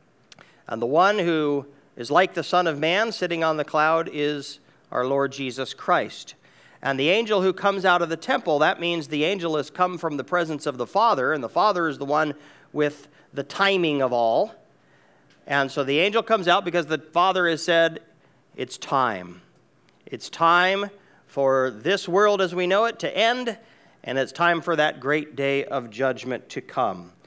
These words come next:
We are told, "It is appointed unto man once to die, and after this,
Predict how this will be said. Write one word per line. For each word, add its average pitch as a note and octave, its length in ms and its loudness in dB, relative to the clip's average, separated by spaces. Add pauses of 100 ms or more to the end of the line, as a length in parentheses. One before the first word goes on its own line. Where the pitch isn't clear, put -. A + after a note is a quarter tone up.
(220)
We C3 160 -2
are B2+ 80 -2
told, G3 400 0
"It E3 100 -4
is C#3 120 -6
appointed F3 420 0
unto E3+ 180 0
man D#3+ 260 0
once G3 220 0
to G3 120 -6
die, F3+ 300 4
and D3 180 0
after D#3 360 -4
this, C3 420 -4